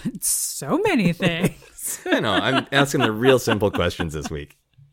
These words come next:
Speaker 1: Um, I'm just gonna back up just for a second to say that her response to Vision was actually one of my main moments for the show.
Speaker 2: Yeah.
Speaker 1: Of when he asked, "What am I?" and when she responded. Like, to me, that was just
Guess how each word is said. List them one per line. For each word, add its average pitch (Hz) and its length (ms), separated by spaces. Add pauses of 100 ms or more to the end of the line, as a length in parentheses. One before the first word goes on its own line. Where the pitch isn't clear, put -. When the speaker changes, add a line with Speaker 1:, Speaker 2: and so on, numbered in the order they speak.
(840)
Speaker 1:
Um, 190 460
I'm 208 180
just - 220
gonna 175 440 (440)
back 190 320
up 254 140
just 185 220
for 175 80
a 170 60
second 165 340
to 196 100
say 165 200
that 156 220 (140)
her - 280
response 180 460
to 175 60
Vision 147 360
was 143 220
actually 139 340
one 139 220
of 131 100
my 135 380
main 135 380 (300)
moments 165 500
for 175 100
the 143 120
show. 104 100
Speaker 2:
Yeah. 90 260 (460)
Speaker 1:
Of 143 400 (100)
when 165 200
he 147 140
asked, 135 220
"What 147 240
am 135 180
I?" 127 140
and 131 220
when 131 140
she 143 160
responded. 143 500
Like, 151 220
to - 100
me, 151 160
that 139 180
was 147 460 (480)
just - 460